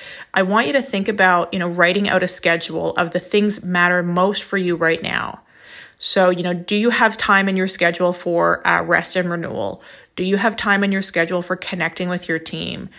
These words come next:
And think about one thing each day that is essential to get done in order to be able to generate the types of results that you want to generate.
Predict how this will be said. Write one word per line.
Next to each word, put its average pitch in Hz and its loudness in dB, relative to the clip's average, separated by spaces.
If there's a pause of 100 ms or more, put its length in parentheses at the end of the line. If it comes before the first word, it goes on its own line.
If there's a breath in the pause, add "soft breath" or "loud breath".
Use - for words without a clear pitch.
(300 loud breath)
And 202 -2
think 254 -2
about 185 4
one 208 2
thing 170 -4 (120)
each 226 -4
day - -2
that 196 -2
is 202 0
essential 214 -2
to 175 -6
get 175 -2
done 160 0 (500 loud breath)
in 190 2
order 202 4
to 220 -4
be 196 0
able 175 2
to 180 -4
generate 175 2
the 180 -2
types 165 -4
of 165 -6
results 160 -2
that - -8
you 170 -8
want 156 -8
to 160 -12
generate. - -8